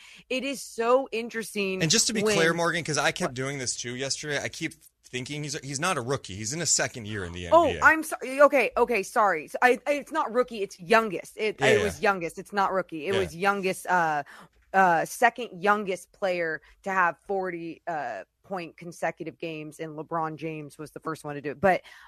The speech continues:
Speaker 1: um, was the first youngest, I guess. But either way, though, you look at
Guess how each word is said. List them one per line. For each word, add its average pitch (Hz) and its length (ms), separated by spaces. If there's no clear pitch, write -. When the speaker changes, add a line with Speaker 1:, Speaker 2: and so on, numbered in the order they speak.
Speaker 1:
um, 165 600
was 160 140
the - 100
first 143 240
youngest, 135 300
I - 40
guess. 127 220
But 240 280
either 294 260
way, 226 200
though, 175 400
you 214 240
look 233 320
at 208 220